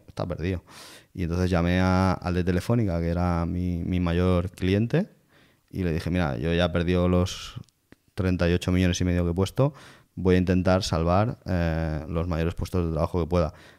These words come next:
¿Me ayudas?". Y me dijo el tío, "Pues mira, sí, te voy a ayudar". Y la verdad es que se portaron muy, muy bien. Para ser una gran corporación, los tíos... Eh, se han portado súper bien y, y hemos podido salvar bastantes puestos de trabajo. Y,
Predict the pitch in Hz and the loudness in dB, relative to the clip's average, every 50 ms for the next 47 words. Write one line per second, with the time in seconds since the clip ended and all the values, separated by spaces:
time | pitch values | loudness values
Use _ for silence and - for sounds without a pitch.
0 | _ - 85 85 98 131 127 90 90 - 85 85 80 80 78 - 76 73 78 73 | _ -2 2 4 6 6 6 4 4 0 -6 -8 -6 -6 -6 -6 -6 -6 -6 -6
1 | 73 - - - _ - 90 76 78 95 98 90 76 76 90 87 80 - - 78 | -6 -8 -10 -14 _ -12 -10 -8 -6 -4 -4 -4 -4 -4 -6 -6 -8 -6 -4 -2
2 | 82 82 78 76 - - - - - - _ _ - - - - - - - _ | -2 0 0 -2 -4 -8 -10 -14 -20 -20 _ _ -20 -20 -20 -18 -20 -20 -20 _
3 | _ - 85 85 80 76 76 73 69 71 76 78 - - 90 82 87 85 82 82 | _ -10 -8 -6 -4 -2 -2 -4 -4 -4 -6 -6 -6 -6 -6 -4 -4 -2 -2 0
4 | 82 80 78 78 80 85 82 82 78 76 76 98 101 87 82 73 76 - - 85 | 0 0 0 0 0 0 0 0 0 0 2 2 2 0 0 -4 -6 -4 -4 -2
5 | 85 87 85 85 85 85 82 82 80 82 80 82 80 - - 90 101 104 92 - | 0 0 0 0 0 0 -2 -2 -2 0 0 0 0 -2 -2 -2 -2 -2 -2 -4
6 | - 82 87 95 101 - - - - - - - - _ _ _ _ - 85 82 | -2 -2 0 0 0 -2 -4 -14 -20 -20 -20 -20 -20 _ _ _ _ -8 -6 -4
7 | 82 80 80 80 78 76 73 73 - - - 82 80 82 85 - 85 80 80 82 | -2 -2 -2 -2 -2 -4 -4 -6 -8 -6 -4 -2 -2 -2 -2 -2 -4 -4 -2 0
8 | 80 82 82 85 82 80 80 - - - - - - 92 82 87 87 85 90 92 | 0 2 2 2 2 0 0 -2 -4 -8 -8 -4 -2 0 2 2 2 2 2 2
9 | 95 110 117 - - - - 80 78 76 73 - - 78 76 80 - - 101 101 | 2 0 0 -2 -4 -8 -8 -6 -6 -4 -6 -6 -6 -4 -4 -4 -4 -2 0 0
10 | 92 82 - 78 78 76 76 - - 85 78 76 - - 85 - 82 85 82 80 | 0 0 -2 -2 -4 -4 -6 -6 -6 -6 -6 -6 -6 -6 -6 -4 -2 -2 -2 -2
11 | 73 76 95 98 - 95 - - - - - - - - - - _ _ _ 113 | -2 -2 -4 -4 -4 -8 -10 -12 -14 -20 -20 -20 -20 -20 -20 -20 _ _ _ 0
12 | 135 156 165 170 190 277 | 2 2 2 2 0 -4